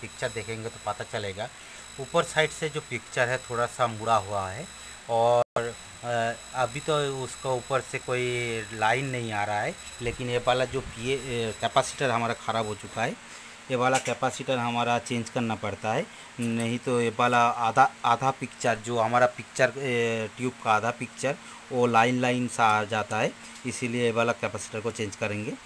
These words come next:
चेंज करने से हमारा टीवी सही तरीके से काम करेगा। और, अ, मैं कैपेसिटर को चेंज कर देता हूँ।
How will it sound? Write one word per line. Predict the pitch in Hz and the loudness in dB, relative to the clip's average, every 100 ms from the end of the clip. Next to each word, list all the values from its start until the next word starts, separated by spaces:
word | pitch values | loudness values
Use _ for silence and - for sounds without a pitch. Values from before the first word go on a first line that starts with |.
| - - - | -12 -12 -6
चेंज | 117 - | -6 -2
करने | 117 110 117 | -2 0 -4
से | - | 0
हमारा | 127 107 107 110 110 110 110 | 0 0 2 6 6 8 4
टीवी | 107 113 104 113 107 107 - - | 2 -6 -6 -6 -6 -8 -10 -4
सही | 120 | -4
तरीके | 110 113 117 | -2 -6 -6
से | 104 | -8
काम | 120 113 104 | -2 0 0
करेगा। | - 104 104 190 - - - - - - | -4 -4 -4 -6 -8 -16 -14 -16 -12 -2
और, | 110 110 107 110 107 - - - | 2 4 2 0 -2 -8 -16 -8
अ, | 110 107 107 107 - - - - - - - - - - - - - - - - - - - - - - - - - - - - | -4 -2 -2 -6 -12 -20 -20 -18 -18 -20 -20 -20 -20 -20 -20 -18 -14 -10 -10 -10 -14 -18 -18 -18 -18 -18 -18 -16 -14 -14 -12 -4
मैं | 120 117 | 0 0
कैपेसिटर | 123 123 - 120 | 0 -2 -2 -4
को | 120 | -4
चेंज | 117 - 113 | -4 -4 -4
कर | - 120 | 0 0
देता | 104 104 110 | 0 -2 -2
हूँ। | 123 | -2